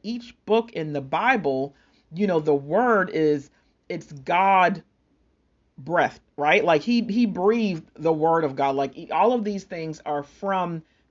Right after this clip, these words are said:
God. Um, obviously the word of God is to be followed, right?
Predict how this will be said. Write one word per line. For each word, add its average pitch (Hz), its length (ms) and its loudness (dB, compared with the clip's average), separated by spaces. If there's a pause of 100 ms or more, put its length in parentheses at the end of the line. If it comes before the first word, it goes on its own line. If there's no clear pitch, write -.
God. 131 420 2 (380)
Um, 151 400 2
obviously 214 500 0
the 170 160 -2
word 160 340 -2
of 147 160 -4
God 147 440 0
is 170 260 -10
to 185 160 -8
be 143 480 -6 (560)
followed, 156 500 2 (160)
right? 151 360 0